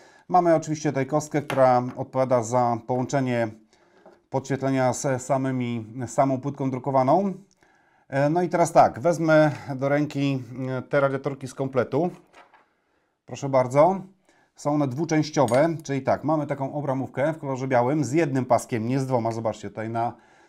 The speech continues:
na podświet-, na tym module podświetlanym mamy dwa paseczki.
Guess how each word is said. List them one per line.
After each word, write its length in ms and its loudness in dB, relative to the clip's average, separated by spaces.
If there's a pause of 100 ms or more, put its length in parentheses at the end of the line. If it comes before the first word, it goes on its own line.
na 240 -6
podświet-, 480 -10
na 140 -2
tym 480 -4
module 340 -4
podświetlanym 540 -6
mamy 260 -4
dwa 200 -2
paseczki. 680 -4